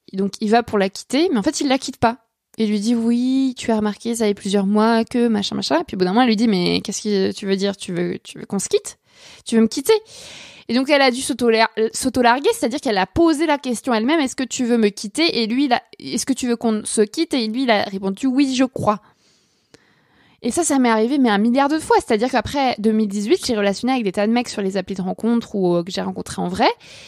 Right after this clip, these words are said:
Et en fait, ils m'ont pécho, on s'est pécho, on a, on a baisé, on s'est dit, « Je t'aime », blablabla. Et puis, au bout d'un moment, euh,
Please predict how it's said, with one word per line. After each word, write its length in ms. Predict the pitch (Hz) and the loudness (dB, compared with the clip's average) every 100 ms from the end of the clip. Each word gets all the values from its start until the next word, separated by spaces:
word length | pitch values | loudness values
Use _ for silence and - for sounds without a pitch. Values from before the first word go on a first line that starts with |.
| - - | -18 0
Et 140 | 247 | 2
en 100 | 208 | 4
fait, 300 | 208 415 - - _ _ _ - | 4 0 -2 -16 _ _ _ -2
ils 120 | 294 | 0
m'ont 140 | 320 | 0
pécho, 460 | 294 226 208 240 339 - _ _ - | 2 2 2 -2 -4 -6 _ _ -8
on 80 | |
s'est 180 | 285 294 | -4 -4
pécho, 420 | 233 208 - 269 - | 0 0 0 -6 -4
on 160 | 269 254 | -2 0
a, 120 | 208 196 _ - | 0 -4 _ -6
on 100 | 269 | -2
a 100 | 285 | 0
baisé, 420 | 220 214 196 233 | 0 -2 -2 -4
on 100 | 262 | -4
s'est 180 | 233 247 | -6 -4
dit, « 160 | 202 208 | -4 0
Je 80 | 208 | 0
t'aime », 400 | 190 220 226 226 | 2 2 4 2
blablabla. 600 | 202 196 185 175 185 285 - - - - | 0 0 -2 0 0 -2 -6 -20 -20 -6
Et 80 | 262 | -4
puis, 180 | - 381 | 2 2
au 40 | |
bout 160 | 220 214 | 2 2
d'un 220 | 220 190 | 2 2
moment, 300 | 190 233 359 - | 0 -2 -2 -4
euh, 480 | 208 190 180 175 | 0 2 4 4